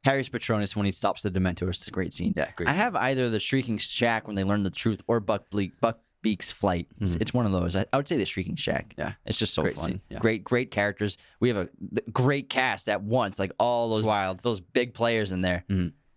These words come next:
Speaker 2: What's the best shot?
Speaker 1: I love the last shot, and it's after, um, Harry receives the firebolt from Sirius, and then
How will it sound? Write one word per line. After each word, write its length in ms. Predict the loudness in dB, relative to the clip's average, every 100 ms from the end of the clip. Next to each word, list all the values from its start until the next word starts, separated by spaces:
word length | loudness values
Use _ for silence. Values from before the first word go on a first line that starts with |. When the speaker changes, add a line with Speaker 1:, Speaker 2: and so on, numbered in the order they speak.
| _ _ _ _ -2
Speaker 2:
What's 180 | 0
the 100 | 0
best 240 | 0 0 0
shot? 320 | 0 0 -2 _ _ _ _ 0
Speaker 1:
I 100 | 2
love 220 | 0 0
the 100 | 0
last 260 | 2 0 0
shot, 360 | -2 -2 -2 -4 0
and 80 | 2
it's 160 | 4
after, 640 | 2 2 0 0 2 -2 -2
um, 480 | 0 2 0 -4 -2
Harry 280 | 2 2 2
receives 420 | -2 0 0 0
the 80 | -2
firebolt 580 | 0 0 0 0 -2 -2
from 220 | -2 -2
Sirius, 560 | 0 2 2 0 -4 -10 _ _ _ _ -2
and 220 | 2 4
then 360 | 2 2 -2